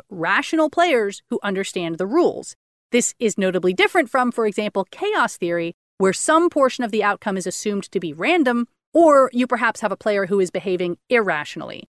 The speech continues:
Like, game theory only works if everybody's smart, basically. <laughs> At any rate, by now, we're in the modern age, where poker has seen a major resurgence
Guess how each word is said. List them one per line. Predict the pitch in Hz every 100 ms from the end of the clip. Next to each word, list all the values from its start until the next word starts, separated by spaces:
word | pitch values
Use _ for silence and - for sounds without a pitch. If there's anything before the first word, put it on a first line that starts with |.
| 202
Like, | 196
game | 330 381
theory | 349 320
only | 254 254
works | 240 233 -
if | 202
everybody's | 202 202 190 160
smart, | - - 175 - _
basically. | 180 165 160 123 143 - -
<laughs> | - - - - - 254 269 - 269 - - -
At | 302
any | 403 381
rate, | 262 247 - -
by | 233 247
now, | 330 302 269 -
we're | 233
in | 214
the | 202
modern | 269 269 262
age, | 254 233 -
where | 208 208
poker | 262 262 254
has | 226 -
seen | 240 220 -
a | 190
major | 180 220 294 320
resurgence | 302 - 226 214 240 247